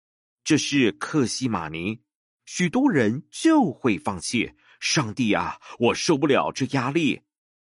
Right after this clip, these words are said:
不要被困在克西马尼，它不会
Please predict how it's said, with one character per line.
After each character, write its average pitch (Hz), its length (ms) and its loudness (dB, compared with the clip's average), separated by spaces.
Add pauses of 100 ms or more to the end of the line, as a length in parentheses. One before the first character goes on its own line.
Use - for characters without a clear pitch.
(220)
不 95 240 4
要 123 160 2
被 120 180 2
困 123 300 -2
在 110 420 -2
克 131 300 -2
西 123 240 -2
马 85 220 -4
尼， 90 400 -4 (380)
它 139 200 -2
不 117 160 -4
会 156 360 0